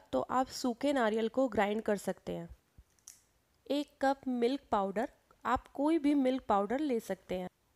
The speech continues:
वन थर्ड कप शुगर पाउडर, ये मैंने चीनी को ग्राइंड करके लिया है, आप लोग चाहें तो मार्केट से भी खरीद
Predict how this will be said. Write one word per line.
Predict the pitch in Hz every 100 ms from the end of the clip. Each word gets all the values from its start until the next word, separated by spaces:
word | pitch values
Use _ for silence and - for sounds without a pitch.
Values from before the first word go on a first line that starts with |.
| _ _ 226
वन | 254 277 294
थर्ड | 277 269
कप | 349 370 -
शुगर | - 226 220 233
पाउडर, | 202 190 180 262 427 _ _ _ -
ये | 226 269
मैंने | 277 285 247 -
चीनी | 240 226 226
को | 269
ग्राइंड | 214 202 180 208
करके | 254 247 240
लिया | 214 208
है, | 190 202 285 _ -
आप | 240 262 277
लोग | 294
चाहें | - 262 226 277
तो | 302
मार्केट | 285 208 196 233 226
से | 247
भी | 226 285
खरीद | 247 214